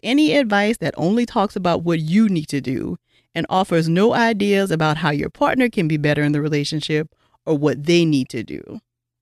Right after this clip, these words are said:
Number three, think carefully about whether it's praise when your partner commends you for putting up with their stuff. Is this a case of loyalty gone too far?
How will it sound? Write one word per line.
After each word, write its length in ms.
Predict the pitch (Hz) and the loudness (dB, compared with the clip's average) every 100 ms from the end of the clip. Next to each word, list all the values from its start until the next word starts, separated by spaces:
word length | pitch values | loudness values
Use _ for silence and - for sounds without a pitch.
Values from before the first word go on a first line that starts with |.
| _ _ _ _ _ _ _ _ _ | _ _ _ _ _ _ _ _ _
Number 360 | 220 233 233 233 | -2 0 2 0
three, 400 | 185 165 - - _ _ _ _ _ _ _ _ _ | -2 -10 -10 -16 _ _ _ _ _ _ _ _ _
think 240 | 233 285 - | -2 -2 -2
carefully 760 | - 392 403 190 151 175 165 - - | 0 2 2 2 0 -2 -6 -10 -6
about 300 | 180 175 160 | 0 2 2
whether 260 | 202 233 - | 2 2 0
it's 180 | 202 - | -6 -8
praise 800 | - 359 294 151 147 160 180 - _ _ _ _ | -4 0 2 2 0 -4 -8 -18 _ _ _ _
when 180 | 208 | 0
your 120 | 196 190 | 2 0
partner 400 | - 254 214 202 | 0 0 0 -2
commends 520 | - 185 233 254 196 | -2 0 2 2 2
you 180 | 190 190 | 0 0
for 140 | 151 | -2
putting 400 | - - 262 233 | -6 -2 0 2
up 200 | 226 208 | 0 0
with 100 | 214 | -2
their 160 | 196 190 | 0 0
stuff. 500 | - 156 151 - _ _ _ _ _ _ _ _ _ _ _ | -2 -6 -8 -10 _ _ _ _ _ _ _ _ _ _ _
Is 120 | 185 | -4
this 180 | 190 233 | 0 0
a 80 | 226 | 0
case 280 | - 240 220 | 0 0 2
of 120 | 170 | 0
loyalty 540 | 156 160 190 208 240 | 2 2 2 0 -2
gone 300 | 214 170 180 | -2 0 0
too 180 | 185 190 | -2 -2
far? 600 | 170 - 175 180 208 269 | -4 0 0 2 -2 -4